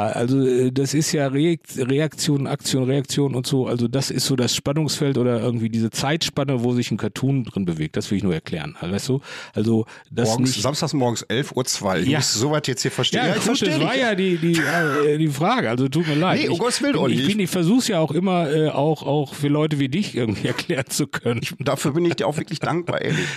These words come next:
Speaker 1: So, aber das ist halt, man, man erzählt halt eine Geschichte in einem Bild. Also das will ich erklären. Also die, die, also keine komplette Geschichte, guten Morgen, da steht einer auf,
Speaker 2: Also
Speaker 1: geht zur
Speaker 2: keine
Speaker 1: Arbeit, bla, bla, bla.
Speaker 2: Szen-, Szenerie über mehrere Einzel-, sondern du, du
Speaker 1: Richtig
Speaker 2: triffst
Speaker 1: so. Und, und die Geschichte in einem Comic wird halt über mehrere Panels irgendwie, also teilweise,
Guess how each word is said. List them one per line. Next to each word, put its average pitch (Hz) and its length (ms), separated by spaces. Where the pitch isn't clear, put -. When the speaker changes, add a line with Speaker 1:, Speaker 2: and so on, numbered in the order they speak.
Speaker 1:
So, 143 200
aber 127 200
das 147 240
ist 160 180
halt, 147 400
man, 123 300
man 120 160
erzählt 156 480
halt 143 140
eine 123 280
Geschichte 190 800
in 147 140
einem 123 400
Bild. 87 360
Also 107 360
das 117 280
will 104 80
ich 98 120
erklären. 85 440
Also 104 260
die, 107 300
die, - 200
also 113 240
keine 131 380
komplette 151 560
Geschichte, 139 500
guten 117 220
Morgen, 123 300
da - 80
steht 123 180
einer 110 220
auf, 120 200
Speaker 2:
Also 120 120
Speaker 1:
geht - 60
zur 123 100
Speaker 2:
keine 120 100
Speaker 1:
Arbeit, 117 140
bla, 127 80
bla, - 100
bla. 143 100
Speaker 2:
Szen-, 135 100
Szenerie 135 480
über 123 180
mehrere 107 420
Einzel-, 95 280
sondern 113 260
du, 131 140
du 135 100
Speaker 1:
Richtig 113 220
Speaker 2:
triffst - 140
Speaker 1:
so. 98 180
Und, 101 280
und 107 340
die 113 120
Geschichte 143 500
in 113 180
einem 104 120
Comic 135 420
wird 113 220
halt 113 120
über 98 220
mehrere 101 320
Panels 190 420
irgendwie, 180 320
also 170 200
teilweise, 95 580